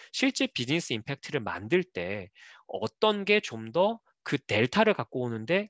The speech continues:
큰 영향을 주느냐, 그러니까 데이터의 퀄리티가 더 좋을까요? 모델이 굉장히 좋으면 좋을까요? 근데 사실 현존하는 그런 뭐 소타 알고리즘들 여러분들 갖다 다 써보시면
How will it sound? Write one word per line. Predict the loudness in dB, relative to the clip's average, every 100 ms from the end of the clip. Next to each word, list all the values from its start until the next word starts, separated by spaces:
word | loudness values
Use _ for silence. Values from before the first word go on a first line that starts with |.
| -6
큰 | -2 2
영향을 | 4 4 2 -2
주느냐, | -4 -6 -4 -6
그러니까 | -8 -8
데이터의 | 2 2 4 4 2
퀄리티가 | 4 2 2 -2 -2
더 | 0 -2
좋을까요? | -4 -4 -4 -2 2 0 -2 -20 -4
모델이 | 2 6 6 6
굉장히 | 0 2 0 0
좋으면 | -2 -4 -4 -8
좋을까요? | -6 -6 -4 -4 -4
근데 | 0 0 0 -8 -20 -20 -20 _
사실 | 0 0 2 -2
현존하는 | 0 0 2 2 2 0 -2 -2
그런 | -2 0 -2
뭐 | -2 -2 -4
소타 | -4 -2 2
알고리즘들 | 2 0 -4 -6 -8 -6 -4
여러분들 | -4 -4 -10 -12
갖다 | -10 -8
다 | -6 -8
써보시면 | -2 -2 -2 -6 -4 -2 -2